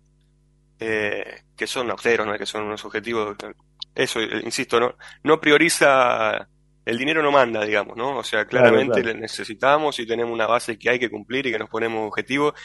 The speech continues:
Speaker 1: y todo lo que esté por encima de eso, bienvenido, porque, porque son herramientas que se pueden poner en juego, ¿no? También, eh, entonces funciona un poco así. Tenemos un proyecto de inversión hace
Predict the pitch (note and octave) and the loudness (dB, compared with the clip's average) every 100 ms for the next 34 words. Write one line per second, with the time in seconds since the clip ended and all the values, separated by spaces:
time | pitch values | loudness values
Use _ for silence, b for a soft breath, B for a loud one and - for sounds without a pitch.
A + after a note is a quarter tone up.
0 | - A#2 C#3+ C3+ A2+ C3+ A#2 A2+ - A#2+ | -8 0 4 4 4 0 2 0 -2 -2
1 | A2 A#2 A#2 A2 G#2+ A2 C3+ D3+ A2+ G#2 | -2 -2 -4 -6 -4 -2 0 0 0 -2
2 | G#2+ G2+ b b b b _ - A2 A2 | -4 -6 b b b b _ -8 -6 -2
3 | B2 A2+ A2+ B2+ C3 A#2 A2+ A2 G#2 A#2+ | 0 2 4 4 4 2 0 -4 -2 -2
4 | A2 A2+ A#2+ A2 C#3+ A2+ A2+ A#2 G#2+ A#2+ | -2 0 0 0 2 2 0 -4 -4 -4
5 | D3+ - _ - G#2+ G#2 G#2 - - - | -4 -8 _ -8 -6 -6 -8 -10 -12 -20
6 | _ _ _ _ _ _ _ _ A2+ G#2+ | _ _ _ _ _ _ _ _ -6 -2
7 | C#3 B2+ - - B2 B2+ - C#3+ C3+ B2+ | -2 -2 -6 -10 -4 -2 2 4 4 4
8 | C3 B2 - B2 - A#2+ A#2+ B2+ - A#2+ | 0 0 0 -4 -4 -4 -2 -2 -4 -6
9 | A2 A2 C3+ B2 B2+ G#2+ G#2+ G#2+ G#2+ - | -4 -2 -2 -4 -4 -2 -2 -2 -2 -2
10 | C3+ D3+ A#2+ - G#2 G2+ | 0 2 2 -2 -8 -8